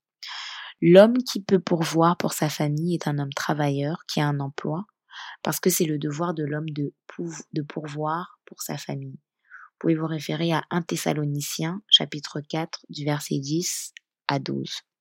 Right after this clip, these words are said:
Également, il doit accepter sa responsabilité de protecteur et de leader de famille.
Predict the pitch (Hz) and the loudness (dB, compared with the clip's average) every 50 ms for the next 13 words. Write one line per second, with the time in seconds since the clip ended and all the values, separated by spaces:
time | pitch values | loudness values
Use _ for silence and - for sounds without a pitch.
0 | _ - - - - - - - - - - - 160 165 165 165 165 170 180 190 | _ -16 -12 -10 -10 -10 -12 -12 -16 -14 -4 2 6 8 8 8 6 6 2 2
1 | 208 - - 180 165 156 160 170 180 - - 170 165 - - - 170 - - - | 0 0 0 -2 -2 0 2 2 2 2 2 0 0 0 -2 -4 -4 -4 -2 0
2 | 185 185 185 - - 202 196 196 185 - - - 175 - - 165 147 160 147 156 | 0 0 0 0 0 0 0 0 0 -4 -6 -8 -8 -6 -4 -4 -4 -2 -2 -4
3 | 147 - - 170 151 151 143 - - - - 170 - 175 156 - _ - 156 151 | -2 -2 -2 -2 -2 -2 -6 -8 -6 -4 -4 -2 0 0 -2 -2 _ -2 -2 0
4 | 156 170 170 - _ - 156 151 139 143 143 135 135 139 143 151 143 139 143 143 | 0 -2 -4 -8 _ -2 -2 -2 0 0 -2 -2 -4 -4 -6 -6 -4 -2 0 0
5 | 147 160 175 - _ _ _ - 143 139 147 151 - _ - - - - - 151 | 0 -2 -4 -6 _ _ _ -10 -6 -4 -2 -4 -4 _ -8 -6 -4 -2 -2 -2
6 | 143 139 135 131 131 - | -2 -2 -4 -8 -12 -16